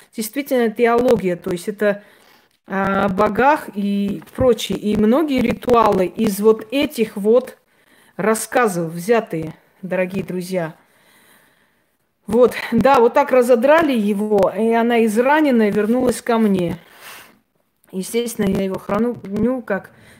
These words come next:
зеницу ока. Но это не каждая свинья понимает, что такое наука, знаете.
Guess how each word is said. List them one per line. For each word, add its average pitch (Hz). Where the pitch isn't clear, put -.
зеницу 226
ока. 170
Но 247
это 247
не 208
каждая 208
свинья 226
понимает, 208
что -
такое 196
наука, 185
знаете. 190